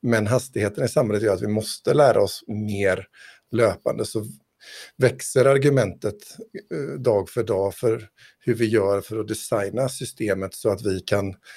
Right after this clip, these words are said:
lära oss på ett bättre sätt med likvärdiga villkor hela livet. Eh,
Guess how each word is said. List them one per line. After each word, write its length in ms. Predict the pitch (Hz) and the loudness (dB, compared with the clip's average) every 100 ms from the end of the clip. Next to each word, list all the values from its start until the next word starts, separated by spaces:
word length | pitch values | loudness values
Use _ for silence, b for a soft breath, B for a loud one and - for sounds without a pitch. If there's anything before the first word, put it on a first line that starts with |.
| B B B B | B B B B
lära 440 | - 120 110 101 101 | 2 4 6 4 2
oss 240 | 98 - - - | 0 -8 -8 -2
på 60 | |
ett 120 | 110 135 | -2 0
bättre 400 | 117 - 131 123 | -4 -4 -4 -2
sätt 320 | - 101 - - - _ - | 0 -2 -4 -20 -20 _ -12
med 420 | - 123 113 110 | -6 0 2 2
likvärdiga 680 | 117 117 - 113 101 101 98 | 0 -2 0 0 2 2 0
villkor 600 | 113 92 - 107 107 107 131 | -2 -6 -6 -4 -4 -2 2
hela 220 | 139 170 | 4 4
livet. 280 | 143 - - - _ _ - | 2 -4 -12 -18 _ _ -6
Eh, 280 | 101 113 | -2 -4